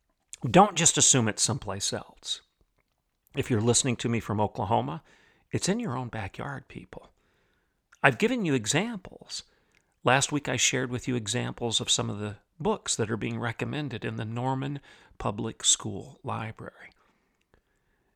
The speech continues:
We've, we, we've seen the way the educational establishment is trying to force feed our kids critical theory, critical race theory, neo-Marxist ideology.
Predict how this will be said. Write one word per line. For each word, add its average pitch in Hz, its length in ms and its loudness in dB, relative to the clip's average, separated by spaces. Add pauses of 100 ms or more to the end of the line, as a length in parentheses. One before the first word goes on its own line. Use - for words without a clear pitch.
(140)
We've, 135 260 2
we, - 320 -2
we've 151 200 4
seen 233 520 6
the 120 120 0
way 110 420 -8
the 143 160 -2
educational 120 600 0
establishment 120 640 -4
is 127 140 6
trying 123 260 -2
to 107 80 -6
force - 560 -2 (100)
feed 107 360 -4
our 110 160 -2
kids - 460 -8
critical 120 440 -6
theory, - 540 -8 (720)
critical 117 400 0
race 175 320 0
theory, - 400 -12 (640)
neo-Marxist 190 760 2
ideology. 135 840 -4